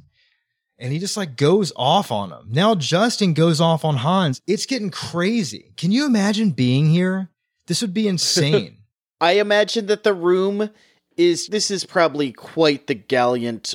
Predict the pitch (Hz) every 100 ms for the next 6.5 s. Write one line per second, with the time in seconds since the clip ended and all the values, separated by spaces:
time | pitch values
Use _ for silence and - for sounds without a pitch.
0 | - - 131 131 - 131 104 - 131 123
1 | 123 117 117 107 107 - - - - _
2 | 143 175 180 170 165 135 147 - 160 151
3 | 156 143 120 135 139 127 117 - 131 127
4 | 123 113 104 101 92 - 127 113 113 104
5 | - 113 104 104 - 143 143 160 156 156
6 | 151 131 147 143